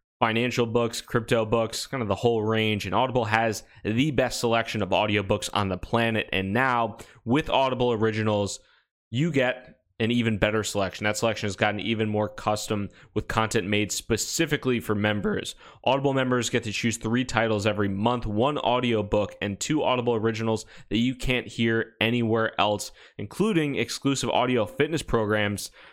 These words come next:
to start twenty nineteen off on the right foot, especially if you've been slacking in January so far.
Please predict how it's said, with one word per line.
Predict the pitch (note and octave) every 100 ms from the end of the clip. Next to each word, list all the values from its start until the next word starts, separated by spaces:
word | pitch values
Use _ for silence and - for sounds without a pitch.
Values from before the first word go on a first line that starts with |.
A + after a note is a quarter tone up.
| _
to | A2+
start | - C#3+ -
twenty | - C3 B2+
nineteen | A2+ A#2 A#2 A#2 A2+ A2+
off | - A2 -
on | G#2+
the | F#2+
right | G#2 G#2+
foot, | - G#2+ G#2 -
especially | - B2+ A2+ A2
if | A2
you've |
been | G2+
slacking | F#2 - A2+ G#2 - F#2+
in | F#2
January | - G2+ G#2+ G#2 G2+ G#2 G2
so | - G#2 G2+
far. | - G#2 G#2 G2+